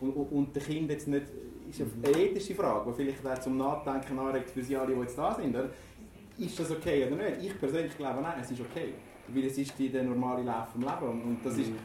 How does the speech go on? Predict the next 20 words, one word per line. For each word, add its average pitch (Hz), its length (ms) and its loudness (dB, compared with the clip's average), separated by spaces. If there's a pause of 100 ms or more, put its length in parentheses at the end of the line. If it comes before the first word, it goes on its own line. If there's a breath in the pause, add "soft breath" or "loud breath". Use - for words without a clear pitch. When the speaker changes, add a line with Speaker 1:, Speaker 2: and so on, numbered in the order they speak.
(120)
Speaker 1:
und 123 100 -4
da 147 120 4
hilft 175 380 2
Robotik 147 540 0
vielleicht, 147 280 0
das 127 120 0
Verständnis 139 560 -4
zu - 80 -16
fördern. 90 420 -6
Speaker 2:
Mhm. 113 300 -4 (680)
Speaker 1:
Lass 147 200 4
uns 165 120 2
aus 147 100 -2
dem, 139 200 4
aus 139 140 -2
dem, 127 220 2
äh, 117 280 -2
schweren 143 400 2
Moment, 139 540 2
äh, 131 180 2